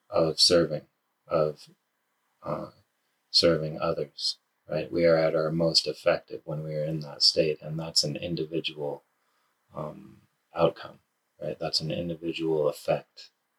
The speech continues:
But by being in that state, then we have lost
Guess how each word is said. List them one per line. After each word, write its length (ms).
But 260
by 280
being 320
in 120
that 220
state, 380
then 320
we 180
have 220
lost 440